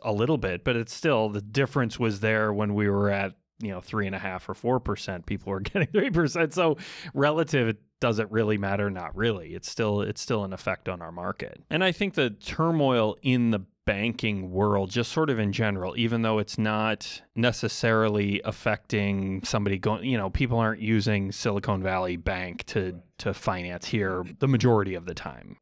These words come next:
But it's that feeling, that overall feeling like, oh, the banking industry or that banking world has all this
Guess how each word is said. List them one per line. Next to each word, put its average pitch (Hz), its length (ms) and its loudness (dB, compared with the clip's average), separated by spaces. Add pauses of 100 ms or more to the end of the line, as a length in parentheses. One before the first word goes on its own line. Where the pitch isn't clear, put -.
But 156 240 4
it's - 220 -6
that 120 240 2
feeling, 135 640 2
that 104 180 0
overall 117 360 4
feeling 113 380 2
like, 95 240 0
oh, 95 160 2
the 87 100 -4
banking 101 440 0
industry 98 580 0
or 95 100 -2
that 90 260 -4
banking 107 500 0
world 107 480 4
has 98 260 -2
all 98 180 4
this 95 300 -2